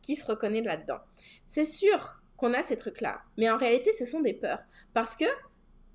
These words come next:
je te mets au défi d'essayer, de fixer tes propres conditions, et tu verras quoi ? Que t'auras quand même des clients. Peut-être même que t'auras plus de clients. Parce que tu vas assumer, tu vas fixer tes conditions, et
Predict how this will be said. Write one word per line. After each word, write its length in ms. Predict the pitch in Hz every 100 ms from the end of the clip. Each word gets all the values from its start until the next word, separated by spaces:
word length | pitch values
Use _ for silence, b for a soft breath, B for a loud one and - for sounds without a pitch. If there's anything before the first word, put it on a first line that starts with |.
| -
je 140 | 220
te 120 | 220
mets 360 | 247 247 311 320 220
au 40 |
défi 340 | 220 233 -
d'essayer, 560 | 220 208 - 160 - - _ _ _ _ _ b b b -
de 340 | 226 269 - -
fixer 400 | - 302 - -
tes 120 | -
propres 380 | 214 - - 226
conditions, 580 | - 180 - - 233 302 -
et 80 | 180
tu 140 | 269
verras 300 | 269 202 170
quoi ? 360 | - - - _ _ _ _ _ _ _
Que 120 | 233
t'auras 280 | 226 226 220
quand 160 | 220 185
même 220 | 240 277
des 140 | 175
clients. 320 | - 139 - - _ _ - _ _ _ -
Peut-être 260 | 233 269
même 160 | 277 415
que 80 | 262
t'auras 240 | 233 180
plus 320 | - - 349
de 120 | 202
clients. 340 | 214 - 110 - _ _ _ _ b _
Parce 180 | 180 -
que 220 | - 349 - _ _ -
tu 140 | 208
vas 180 | 208 -
assumer, 520 | 254 294 - 233 214 415
tu 120 | 262
vas 100 | 202
fixer 280 | 220 - 294
tes 120 | 262
conditions, 440 | 214 196 214 330 480 - b b -
et 240 | 247 240